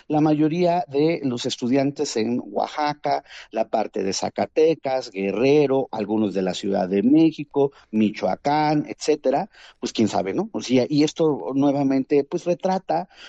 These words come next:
que, que las discusiones no son para mejorar, eh, el aprendizaje, fortalecer la educación,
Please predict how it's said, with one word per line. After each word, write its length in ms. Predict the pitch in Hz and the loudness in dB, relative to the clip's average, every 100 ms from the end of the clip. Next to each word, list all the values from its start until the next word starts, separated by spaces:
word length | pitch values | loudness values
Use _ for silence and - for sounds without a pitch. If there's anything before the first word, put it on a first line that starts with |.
| - - | -20 -2
que, 380 | 151 151 151 - | 2 4 2 -2
que 100 | 165 | -2
las 140 | 165 | -2
discusiones 720 | 165 - 185 - 240 226 208 | -4 -6 -4 2 2 2 -2
no 140 | 196 196 | -2 -4
son 360 | - 202 202 | 0 2 2
para 220 | 196 151 | 0 -2
mejorar, 640 | 135 135 120 127 139 147 156 - - - | -2 -2 0 2 2 0 -4 -14 -20 -6
eh, 420 | 127 123 123 117 - | 0 2 4 2 2
el 120 | 127 | 0
aprendizaje, 960 | 127 113 117 110 - 143 139 - 135 | 0 -4 -6 -4 -2 -2 -2 -2 -2
fortalecer 680 | 127 120 - 107 107 - 127 | -2 -6 -6 -2 -2 0 0
la 80 | 120 | 0
educación, 640 | 110 - - - 127 131 | -6 -10 -8 2 2 2